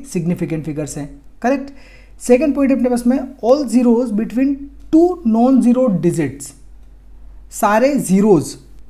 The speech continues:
जो टू नॉन-ज़ीरोज़ digits के बीच में हो, वो significant होते हैं, आ, वो significant होते हैं। जैसे कि वन डबल ज़ीरो पॉइंट ज़ीरो फ़ाइव,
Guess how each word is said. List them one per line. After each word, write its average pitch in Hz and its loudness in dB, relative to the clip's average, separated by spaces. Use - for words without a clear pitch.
जो 214 2
टू 330 8
नॉन-ज़ीरोज़ 233 2
digits 180 -2
के 233 -2
बीच 185 -2
में 202 -2
हो, 170 -4
वो 269 0
significant 196 0
होते 156 -6
हैं, 165 -8
आ, 180 -2
वो 220 4
significant 202 -2
होते 196 -4
हैं। 190 -6
जैसे 190 -2
कि 233 -4
वन 208 4
डबल 185 0
ज़ीरो 226 2
पॉइंट 220 2
ज़ीरो 185 2
फ़ाइव, 147 -6